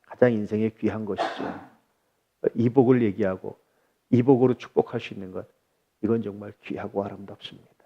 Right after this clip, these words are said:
여기 이렇게 담아냈지만, 이렇게 말하기 위해서 사적으로 기도할 때 얼마나 많은 것을 담아내고 얼마나 많은 것을 축복했는지 그 뒤에 배경이 보여야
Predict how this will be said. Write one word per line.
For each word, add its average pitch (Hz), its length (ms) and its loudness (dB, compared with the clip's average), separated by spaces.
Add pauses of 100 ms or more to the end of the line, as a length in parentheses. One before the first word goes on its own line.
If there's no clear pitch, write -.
(880)
여기 110 200 6
이렇게 101 180 2
담아냈지만, 101 800 -6 (140)
이렇게 190 340 6
말하기 127 380 6
위해서 104 400 -4 (680)
사적으로 170 460 6
기도할 120 380 4
때 - 140 2
얼마나 139 340 4
많은 156 340 2
것을 127 300 0
담아내고 98 480 -6
얼마나 117 280 0
많은 123 200 2
것을 123 200 -4
축복했는지 - 840 -2 (360)
그 120 200 4
뒤에 113 300 2
배경이 104 460 0
보여야 98 640 -2